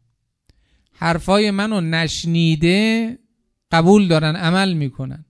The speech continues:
اونا برادران من هستن. من مشتاق ملاقات اون برادرانم هستن، هستم.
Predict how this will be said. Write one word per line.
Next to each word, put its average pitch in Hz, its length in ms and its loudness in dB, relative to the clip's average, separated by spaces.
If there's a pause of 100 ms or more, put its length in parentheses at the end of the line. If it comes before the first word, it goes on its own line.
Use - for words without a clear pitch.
(140)
اونا 208 260 0
برادران 143 640 0
من 127 180 -6
هستن. 147 460 -14 (800)
من 196 220 0
مشتاق 214 720 2
ملاقات 190 720 4
اون 214 220 -2
برادرانم 160 760 0
هستن، 131 480 -12 (320)
هستم. 147 400 -14